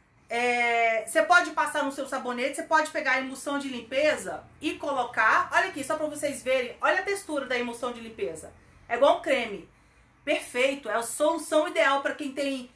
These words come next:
usa muita maquiagem. Coloca na sua gaze, água corrente no chuveiro, tá, gente? E faz a esfoliação, fez, descarta. O legal da, da gaze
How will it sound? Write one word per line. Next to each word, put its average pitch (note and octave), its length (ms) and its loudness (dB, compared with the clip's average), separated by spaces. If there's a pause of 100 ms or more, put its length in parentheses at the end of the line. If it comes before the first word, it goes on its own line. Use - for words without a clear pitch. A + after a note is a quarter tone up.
(240)
usa B3 200 4
muita C#4+ 220 2
maquiagem. A#3 600 -2 (360)
Coloca D#4 520 6
na C#4 100 0
sua C#4+ 220 2
gaze, C#4 580 0
água A#3+ 300 2
corrente D#4 600 -2
no C#4+ 140 -6
chuveiro, D#4+ 540 0
tá, B3+ 200 -2
gente? C#4 540 -8 (540)
E F#4 240 4
faz D4+ 560 4
a D4 340 2 (1120)
esfoliação, D#4 880 2 (340)
fez, D4 440 0 (180)
descarta. - 640 -6 (100)
O E4+ 140 2
legal B3 720 2 (460)
da, A3 500 6
da G#3+ 200 0
gaze G#3+ 640 2